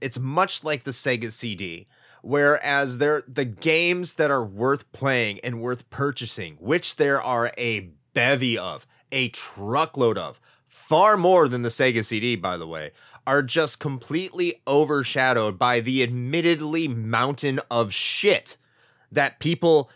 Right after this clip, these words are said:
usually associate the Wii with, because there is a ton of shit on this console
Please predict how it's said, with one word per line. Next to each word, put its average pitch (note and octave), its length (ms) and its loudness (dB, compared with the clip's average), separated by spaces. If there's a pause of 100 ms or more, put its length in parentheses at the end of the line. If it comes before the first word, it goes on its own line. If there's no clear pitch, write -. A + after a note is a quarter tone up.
(140)
usually E3 640 2
associate B2+ 680 -2
the A2 80 -6
Wii G2 200 -6
with, D2 300 -14
because A#2+ 360 -4
there C3 240 -2
is D#3 360 0
a C#3+ 180 0
ton C3+ 280 -2
of A#2+ 140 -2
shit C#3 320 -2
on B2+ 160 -4
this G#2 160 -10
console B2+ 580 -2